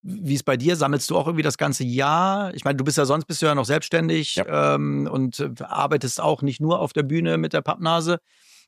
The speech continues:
Speaker 1: Aber zwischendurch wahrscheinlich nimmst du dir immer mal wieder Zeit, irgendwas aufzuschreiben. Oder, oder geht das tatsächlich vielleicht auch erst im Dezember los?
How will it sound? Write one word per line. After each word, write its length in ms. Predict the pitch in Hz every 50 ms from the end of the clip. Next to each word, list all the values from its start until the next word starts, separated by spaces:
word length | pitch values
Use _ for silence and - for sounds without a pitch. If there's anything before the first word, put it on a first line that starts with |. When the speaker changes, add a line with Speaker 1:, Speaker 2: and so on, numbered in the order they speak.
| _ _
Speaker 1:
Aber 200 | - 135 147 139
zwischendurch 420 | - - 156 127 135 131 151 156 139
wahrscheinlich 240 | 147 120 139 143
nimmst 160 | 139 147 139 156
du 60 | 151
dir 60 | 143
immer 120 | 143 143
mal 120 | 143 139 139
wieder 160 | 135 131 127
Zeit, 280 | - - 147 139 - -
irgendwas 540 | - - 131 123 120 - - - - - -
aufzuschreiben. 720 | - 131 - - - - - 143 139 143 143 143 143 147
Oder, 220 | - 143 139 143 -
oder 160 | 160 151 147
geht 220 | 143 143 139 151 170
das 80 | 156
tatsächlich 340 | - 165 175 170 160 143 -
vielleicht 180 | - 160 151 143
auch 60 | 139
erst 140 | 139 135 147
im 160 | 147 147 139
Dezember 340 | 143 135 - 143 143 139 139
los? 240 | 143 147 123 104